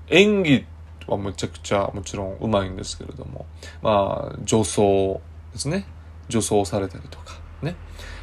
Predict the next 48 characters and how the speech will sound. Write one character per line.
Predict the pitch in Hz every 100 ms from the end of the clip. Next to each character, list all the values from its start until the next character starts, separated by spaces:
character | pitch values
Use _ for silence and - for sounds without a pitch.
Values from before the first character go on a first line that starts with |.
| -
え | 110 104 104 104 104 107 110 - -
ー、 | -
あ |
と | -
は、 | 104 101 - - - -
イ | 135
ン | 123
プ | 113 107
ロ、 | 101 98 -
即 | - 127 -
興 | 120 104
演 | 98
出 | - - - -
っ |
て | - -
い | -
う |
と | -
こ | -
ろ | - -
で |
も | - -
イ | -
ベ | 113 101
ン | 95
ト | 95
さ | - 101
れ |
て | 95 101
い | 101
た | -
り | -
と | -
か、 | - - - - - -
ね。 | 120 135 - - - - -
え | 113 107 104 104 107 107 -
ー、 |
ま | 120
あ、 | 127
最 | 139 131
近 | 127
は | 117 107
カ | - 123
リ-、 | 107 -
カ | - 123
レ | 120 117
ー |
屋、 | 110 -